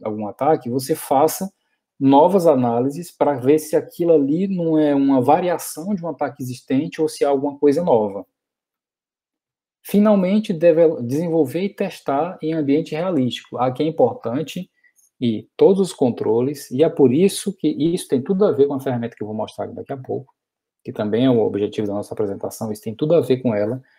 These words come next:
que é, legal, você está trabalhando, é, tanto faz, você está trabalhando no Red Team da empresa, trabalhando no Blue Team,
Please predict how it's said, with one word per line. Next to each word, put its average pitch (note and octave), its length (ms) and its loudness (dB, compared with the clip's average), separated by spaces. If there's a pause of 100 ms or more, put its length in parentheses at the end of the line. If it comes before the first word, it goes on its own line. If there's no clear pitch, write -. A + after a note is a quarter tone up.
(280)
que C#3 160 6
é, G2 220 2 (580)
legal, B2+ 460 4
você C3 360 2
está D#3 400 4
trabalhando, D3+ 800 2
é, C3 260 2
tanto G#3 200 0
faz, B2 340 -2
você C3+ 120 -10
está B2+ 120 -10
trabalhando B2 360 -2
no A#2+ 100 -2
Red A#2 140 -2
Team A2+ 240 -12
da A2 80 -6
empresa, C3+ 540 0
trabalhando A#2+ 320 -2
no A2+ 60 -4
Blue A#2+ 200 -4
Team, G#2+ 260 -14